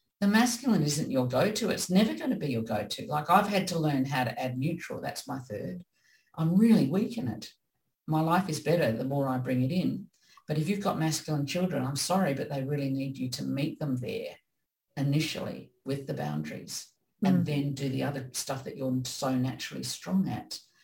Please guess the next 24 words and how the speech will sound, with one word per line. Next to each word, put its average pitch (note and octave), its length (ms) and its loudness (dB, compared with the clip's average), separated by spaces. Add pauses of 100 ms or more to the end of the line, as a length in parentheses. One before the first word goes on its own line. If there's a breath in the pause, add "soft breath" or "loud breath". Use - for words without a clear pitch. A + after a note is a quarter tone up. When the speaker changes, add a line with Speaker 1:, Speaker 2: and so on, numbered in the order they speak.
(360 soft breath)
Speaker 1:
We're F#3 100 6
just, A3+ 320 2
you'll F#3+ 160 6
get G#3 320 0
used G3 440 2
to, C#3 260 0
if D#3+ 180 -4
you D3+ 100 -4
continue C#3 520 -2
to B2+ 140 -8
listen B2+ 500 -2 (320 loud breath)
to - 140 -4
the B2 80 -4
podcast B2 800 -4 (120)
with D3+ 200 0
us - 420 -4
or B2+ 260 -2
any D3+ 200 0
of B2+ 140 -2
the C3 60 -8
work B2 300 -4
that - 120 -8
we B2+ 140 -4
offer, - 400 -6